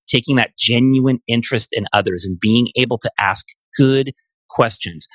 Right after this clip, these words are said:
John Vroman teaches to ask questions that go three levels deep. So when you ask a question,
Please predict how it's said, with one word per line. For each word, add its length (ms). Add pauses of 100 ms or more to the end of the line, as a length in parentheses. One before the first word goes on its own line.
(180)
John 240
Vroman 360
teaches 420
to 160
ask 240
questions 420
that 180
go 100 (120)
three 180
levels 500
deep. 260
So 180
when 100
you 100
ask 260
a 100
question, 440